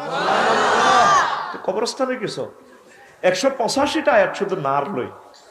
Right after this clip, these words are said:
তুই আজ পর্যন্ত ওনারে একটা ফোন দিলি না, তুই তলে তলে সমঝোতা করলি না।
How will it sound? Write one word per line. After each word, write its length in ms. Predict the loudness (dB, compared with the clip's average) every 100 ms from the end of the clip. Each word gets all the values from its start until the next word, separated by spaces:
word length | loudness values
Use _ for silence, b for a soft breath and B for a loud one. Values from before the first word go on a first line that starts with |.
| B B B -8
তুই 100 | 2
আজ 320 | 4 6 6 4
পর্যন্ত 400 | 2 4 2 4
ওনারে 300 | 2 4 2
একটা 260 | 2 0
ফোন 360 | 0 0 -2 0
দিলি 220 | -2 0
না, 100 | -2
তুই 140 | -2 -2
তলে 300 | 0 2 2
তলে 260 | 2 0
সমঝোতা 480 | 0 -2 -2 -2 -2
করলি 320 | -2 -4 -4
না। 160 | -8